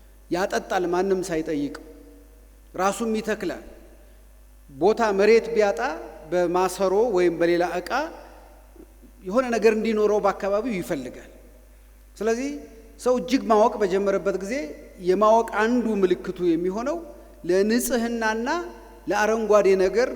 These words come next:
ባለው ንቃት ልክ ነው። እድገት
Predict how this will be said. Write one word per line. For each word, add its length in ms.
ባለው 580
ንቃት 460
ልክ 200
ነው። 140
እድገት 480